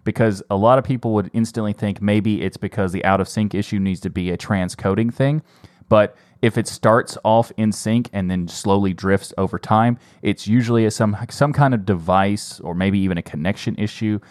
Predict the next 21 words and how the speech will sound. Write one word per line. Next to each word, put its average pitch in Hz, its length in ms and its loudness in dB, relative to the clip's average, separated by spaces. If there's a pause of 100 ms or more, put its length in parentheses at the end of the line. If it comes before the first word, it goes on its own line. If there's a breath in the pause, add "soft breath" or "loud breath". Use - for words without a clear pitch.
(220 soft breath)
But 92 220 2
the 98 60 0
times 110 300 2
I've 110 220 4
had 104 120 4
experience 90 600 -4
would 87 260 -2
be 87 320 0
a 85 100 -2
device 90 400 2
problem 85 400 2
where 82 120 0
it 82 40 -4
just 87 200 -6
couldn't 87 220 -2
handle 92 520 -2
all 87 280 2
of 80 100 -4
the 82 80 -4
bandwidth. 85 500 -2 (320 loud breath)
So 92 440 2